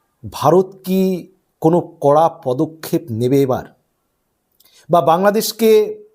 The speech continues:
তাদের কর্তব্য বোঝাতে, দায়িত্ব বোঝাতে ভারত কি কোনো কঠিন পদক্ষেপের দিকে যাবে এবার?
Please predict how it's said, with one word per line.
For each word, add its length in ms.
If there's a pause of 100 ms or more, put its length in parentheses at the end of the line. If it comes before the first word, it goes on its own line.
(460)
তাদের 180 (180)
কর্তব্য 680 (220)
বোঝাতে, 560 (1600)
দায়িত্ব 760 (180)
বোঝাতে 480 (1200)
ভারত 340
কি 80 (100)
কোনো 120 (320)
কঠিন 420 (680)
পদক্ষেপের 680
দিকে 200 (140)
যাবে 240 (120)
এবার? 200